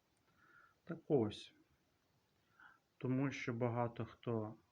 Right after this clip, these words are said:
з бійців територіальної оборони порушував закон про територіальну оборону в цілому. Бо це секретна служба. Не можна казати, що хтось знаходиться в територіальній обороні.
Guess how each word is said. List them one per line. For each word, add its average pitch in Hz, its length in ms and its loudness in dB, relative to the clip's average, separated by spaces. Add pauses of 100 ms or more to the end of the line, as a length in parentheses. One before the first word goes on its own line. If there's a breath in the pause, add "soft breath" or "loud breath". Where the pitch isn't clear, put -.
(120)
з 117 180 -6
бійців 113 540 -2
територіальної 110 800 2
оборони 156 460 0
порушував 113 800 -4
закон 123 460 -4
про 120 180 -4
територіальну 123 800 0
оборону 107 500 -2
в 98 100 -14
цілому. 101 540 -4 (680 loud breath)
Бо 117 120 0
це 123 180 -8
секретна 117 600 0
служба. 101 480 -6
Не 110 140 0
можна 127 420 -2
казати, 120 720 -2 (1500 loud breath)
що - 260 -4
хтось 139 480 2
знаходиться 113 1080 2
в - 60 -20
територіальній 104 840 -2
обороні. 117 560 -4